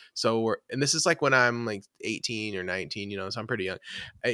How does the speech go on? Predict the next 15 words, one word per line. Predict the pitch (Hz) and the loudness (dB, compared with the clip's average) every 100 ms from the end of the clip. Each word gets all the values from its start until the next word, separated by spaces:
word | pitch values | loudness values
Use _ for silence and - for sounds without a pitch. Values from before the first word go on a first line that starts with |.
| - | -2
you | 143 | -2
have | 127 - 143 147 - | 0 2 4 4 4
to | 147 | 2
have | 135 131 | 2 2
the | 117 101 | 0 0
Xfinity | - - 113 107 101 | -2 -2 -2 -2 -4
tech | 98 113 - | -2 -2 -2
come | 127 104 | -4 -6
and | 98 98 | -6 -8
install | 92 - 85 82 | -8 -4 -4 -4
it." | - | -6
So | - | -6
he | 101 | -6
comes | 110 139 156 123 | -2 0 2 2
in, | 113 123 | 0 -4